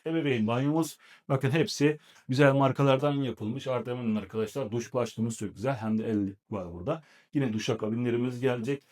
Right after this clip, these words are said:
Vitranın gömme rezervuarı var. İstenirse de çamaşır makinesi buraya da konulabilir. İki tane de koyabilirsiniz tabii ki. Buradan da hemen nereye çıkalım? Terasa çıkalım. Bak burada da güzel bir antre alanımız var.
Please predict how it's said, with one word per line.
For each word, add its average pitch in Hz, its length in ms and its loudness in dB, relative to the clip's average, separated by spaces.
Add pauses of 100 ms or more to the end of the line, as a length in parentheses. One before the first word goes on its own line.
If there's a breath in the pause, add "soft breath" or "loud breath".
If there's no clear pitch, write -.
(360 soft breath)
Vitranın 117 440 2
gömme 107 260 0
rezervuarı 143 420 4
var. 175 140 -2 (300 soft breath)
İstenirse 143 500 0
de 190 120 0
çamaşır 156 360 -2
makinesi 123 600 0 (220 soft breath)
buraya 139 240 2
da 104 100 -2
konulabilir. 160 500 0 (300 soft breath)
İki 143 240 -8
tane 101 260 -4
de 143 80 -2
koyabilirsiniz 123 600 -2
tabii 95 260 -8
ki. 180 180 0 (500 soft breath)
Buradan 131 480 2
da 175 80 2
hemen 165 320 -2
nereye 165 240 2
çıkalım? 165 260 -2
Terasa 135 340 -2
çıkalım. 92 300 -8 (100)
Bak 117 200 -6
burada 131 200 0
da 139 60 0
güzel 127 320 0
bir 143 160 -4
antre 120 320 -4
alanımız 107 420 -2
var. 135 160 -4